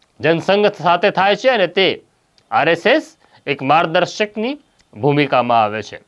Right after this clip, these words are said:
આર એસ એસ જે રીતના કામ કરી રહ્યું હતું, તેને લઈને સરદાર પટેલ એવું માનતા હતા કે આર એસ એસના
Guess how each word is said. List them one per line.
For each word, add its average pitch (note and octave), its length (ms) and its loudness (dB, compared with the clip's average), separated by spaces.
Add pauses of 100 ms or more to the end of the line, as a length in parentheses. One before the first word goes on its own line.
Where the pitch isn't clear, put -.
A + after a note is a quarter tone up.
(1500)
આર A3+ 120 2
એસ C4+ 200 -2
એસ E4 200 2
જે A#3 180 6
રીતના B3+ 420 0
કામ B3+ 320 2
કરી B3 240 4
રહ્યું B3 260 6
હતું, D4+ 260 -4 (1400)
તેને G3+ 300 2
લઈને G#3 320 4
સરદાર F#3 360 2 (120)
પટેલ F#3 340 -2
એવું E3 220 2
માનતા F3+ 400 0
હતા G#3+ 260 2 (140)
કે F3 160 2
આર D#3+ 160 2
એસ F3 160 -8
એસના D3 320 0